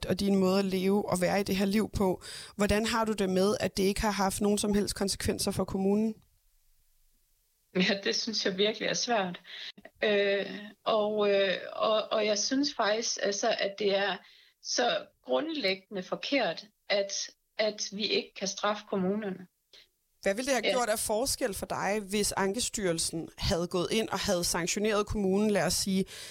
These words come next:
Speaker 1: anden gang de bliver bekendt med, at kommunen ikke har rettet op, øh, på deres ulovlige adfærd?
Speaker 2: Jeg tror, at meget hurtigt så havde, øh,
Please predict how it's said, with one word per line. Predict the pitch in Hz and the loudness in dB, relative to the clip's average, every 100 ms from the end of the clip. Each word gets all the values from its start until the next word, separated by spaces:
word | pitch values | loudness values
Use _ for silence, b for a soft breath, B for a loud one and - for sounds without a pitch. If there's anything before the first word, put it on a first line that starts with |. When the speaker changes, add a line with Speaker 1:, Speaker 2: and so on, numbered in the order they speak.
| B B B - | B B B -2
Speaker 1:
anden | 202 226 | 0 2
gang | 220 180 | 0 0
de | 190 | 2
bliver | 190 | 2
bekendt | 185 180 214 185 | 0 2 0 2
med, | 170 180 - | 2 2 2
at | 175 - | -2 -6
kommunen | - 202 196 - | 0 2 2 2
ikke | 208 | 0
har | - 170 | 0 0
rettet | 165 165 | 0 2
op, | - 170 - - _ | 0 0 -6 -10 _
øh, | 175 170 165 - | 2 4 2 0
på | 180 | 0
deres | 175 160 - | 0 0 0
ulovlige | 180 185 170 - | 0 0 0 0
adfærd? | 160 180 180 180 - _ - B - - | 0 0 0 0 -2 _ -18 B -16 -2
Speaker 2:
Jeg | 240 240 | -2 -2
tror, | - 254 214 | -2 2 2
at | - 196 208 | 0 -2 -2
meget | 214 226 220 | 0 0 0
hurtigt | 247 247 247 185 | 0 0 -2 -4
så | - | -4
havde, | 208 208 214 196 185 185 185 | -2 -2 0 2 2 2 2
øh, | 180 | 0